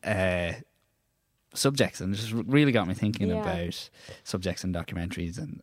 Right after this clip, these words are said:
Speaker 1: and things like that. But, uh, amazing characters. I mean, was it difficult for them to kind of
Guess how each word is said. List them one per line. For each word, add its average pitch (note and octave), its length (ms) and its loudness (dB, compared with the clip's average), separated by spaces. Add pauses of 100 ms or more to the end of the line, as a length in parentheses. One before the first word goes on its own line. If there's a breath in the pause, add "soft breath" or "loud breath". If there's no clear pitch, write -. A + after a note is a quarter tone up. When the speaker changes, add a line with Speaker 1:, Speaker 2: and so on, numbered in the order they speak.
Speaker 1:
and F2 180 -8
things D3 180 -10
like - 140 -12
that. F2 240 -6
But, F2+ 240 -4
uh, E2+ 300 -6 (640 loud breath)
amazing G2 420 4
characters. F#2 420 -2 (140)
I F#2 80 -6
mean, F#2 300 -2 (100)
was F#2+ 200 -4
it F#2 160 -2 (280)
difficult G#2 420 2
for F#2+ 200 -2
them F2+ 280 -2
to F2 200 -8 (340)
kind F#2 200 -2
of F2 140 -4